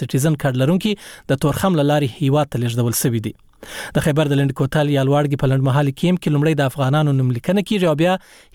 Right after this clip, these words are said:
هیواد ته لېږدول کیږي. خو بل خوا دغه افغان کډوال وایي نه پوهیږي چې په افغانستان کې به کورنۍ څنګه ساتي، ځکه چې په وینا یې پیسې نه لري.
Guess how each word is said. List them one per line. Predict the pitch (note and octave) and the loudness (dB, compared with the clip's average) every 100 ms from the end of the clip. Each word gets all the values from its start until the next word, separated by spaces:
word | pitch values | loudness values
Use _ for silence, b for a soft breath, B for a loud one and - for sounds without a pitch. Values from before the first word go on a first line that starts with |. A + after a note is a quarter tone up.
| - | 0
هیواد | D3 D#3+ D3+ | 2 2 -2
ته | C3 | -6
لېږدول | B2 A#2+ A#2 A2+ | -6 -4 -6 -4
کیږي. | B2+ A2 - _ B B B B - | -4 -4 -10 _ B B B B 0
خو | F3 | 0
بل | A3 | 2
خوا | G3 | 0
دغه | G3 F3+ | 2 0
افغان | D#3+ F#3 E3+ | 2 0 0
کډوال | D#3 E3+ F3 | 0 2 2
وایي | F3 E3+ | 2 2
نه | D#3 G3 - | 2 0 0
پوهیږي | C#3 B2 B2 | -2 -2 -4
چې | - | -2
په | B2 | -2
افغانستان | - B2+ - E3+ | 0 -2 2 0
کې | D#3+ C#3+ | 2 -2
به | - | 0
کورنۍ | C3+ C3+ C3+ - | 0 2 0 0
څنګه | F#3 G3+ | 0 0
ساتي، | G3+ F#3 D#3 | 0 0 -2
ځکه | F3 E3+ | 0 -2
چې | - D3+ | -2 0
په | |
وینا | C#3 C#3 F3 | 2 2 2
یې | F#3 - | 0 -2
پیسې | C3+ - E3+ D#3+ D3 D3 | -4 0 0 2 2 2
نه | A2+ | 0
لري. | G#2+ | -4